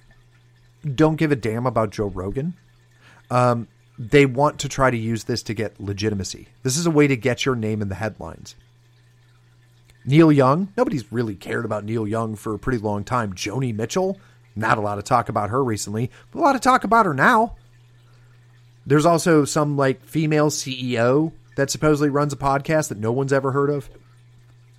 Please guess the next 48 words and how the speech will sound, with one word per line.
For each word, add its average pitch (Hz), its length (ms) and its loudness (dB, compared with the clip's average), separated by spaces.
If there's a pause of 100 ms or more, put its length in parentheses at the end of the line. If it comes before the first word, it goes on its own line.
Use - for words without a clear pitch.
(320)
that 131 420 0
came 143 200 -2
out 139 160 2
and - 80 -16
said 127 160 -2
the 110 60 -10
same 123 240 -6
thing. 135 240 -4 (1200)
This 175 220 2
is 262 80 0
all 254 140 6
marketing, 113 580 -2
guys. 95 380 -10 (840)
These 190 120 2
people 233 220 2
don't 180 180 4
care 143 160 4
about 143 220 4
Joe 131 160 2
Rogan. 120 360 0
They 123 80 -2
don't 131 140 -4
care 135 120 0
about 131 180 0
what 120 100 -4
he's 120 140 -6
saying. 104 360 -10 (640)
They 196 80 4
don't 196 120 8
give 214 120 6
a 190 40 2
shit. - 260 -6 (640)
But 170 120 6
they 170 120 6
know 170 360 6
that - 180 2
M 151 140 4
S 156 140 0
N 147 120 0
B 131 120 -6
C 139 200 -4
will 123 140 -4
put - 180 -8
their 113 100 -2
name 113 220 -4
in 101 80 -6
the 95 80 -8
news. 95 440 -12